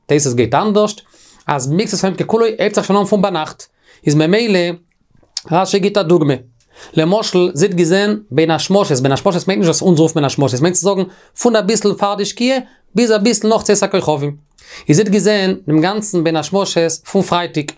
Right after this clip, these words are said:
איז דא דא דער פרייטיק, איז אן עפעס פרייטיק, און אן איב שבת.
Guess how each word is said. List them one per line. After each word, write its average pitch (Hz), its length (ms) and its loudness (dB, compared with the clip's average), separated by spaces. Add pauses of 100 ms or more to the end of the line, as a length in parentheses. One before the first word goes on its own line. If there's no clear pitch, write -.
(480)
איז 139 160 2
דא 156 80 4 (120)
דא 175 80 2 (360)
דער 123 140 2
פרייטיק, 123 600 -4
איז 120 100 -4
אן 143 140 0
עפעס 147 320 0
פרייטיק, 113 460 -4 (460)
און 175 460 0 (140)
אן 180 60 0
איב 190 120 2
שבת. 190 580 -4